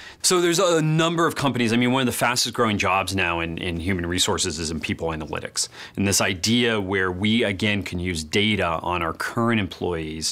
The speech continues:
to figure out what really makes them survive, meaning they stay,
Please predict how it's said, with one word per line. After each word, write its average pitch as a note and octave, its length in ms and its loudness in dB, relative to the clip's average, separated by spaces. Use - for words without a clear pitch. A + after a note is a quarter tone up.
to - 80 -4
figure G#2+ 380 2
out E2 400 -2
what G#2 280 0
really G2 360 0
makes F2+ 300 -4
them F2 140 -4
survive, D#2+ 800 0
meaning F2 360 -4
they E2+ 160 -2
stay, E2+ 560 0